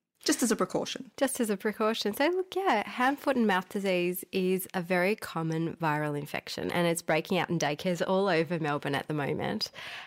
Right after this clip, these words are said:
Speaker 2: It's easily passed person to person, and it is caused by an enterovirus.
Speaker 1: Which
Speaker 2: Um,
Speaker 1: is?
Speaker 2: It's a virus that comes through the gut. So it's what we call fecal oral pathway, meaning that you can pass it on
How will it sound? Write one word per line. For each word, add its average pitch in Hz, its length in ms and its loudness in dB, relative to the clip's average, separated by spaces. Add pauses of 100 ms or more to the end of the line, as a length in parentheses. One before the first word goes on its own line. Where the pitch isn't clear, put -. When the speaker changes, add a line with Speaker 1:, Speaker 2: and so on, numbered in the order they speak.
(120)
Speaker 2:
It's 185 240 -2
easily 214 400 4
passed 170 400 -2
person 160 340 -2
to 156 120 -8
person, 160 600 -4 (500)
and 196 440 2
it 208 280 0
is 226 120 -2
caused 156 640 0
by 151 160 2
an 170 240 0 (100)
enterovirus. 156 1300 -2 (300)
Speaker 1:
Which 170 120 2
Speaker 2:
Um, 170 340 4
Speaker 1:
is? - 120 -8
Speaker 2:
It's 240 140 0
a 240 80 2
virus 202 380 4
that - 160 -2
comes - 440 -2
through 170 260 2
the 170 100 2
gut. 214 260 2 (160)
So - 300 0
it's 151 360 2
what - 140 0
we 175 60 2
call - 340 0
fecal 170 640 2
oral 160 400 2
pathway, 151 560 0
meaning 151 400 2
that - 360 -2 (380)
you 170 220 4
can 165 260 0
pass 160 320 0
it 180 80 4
on 151 380 2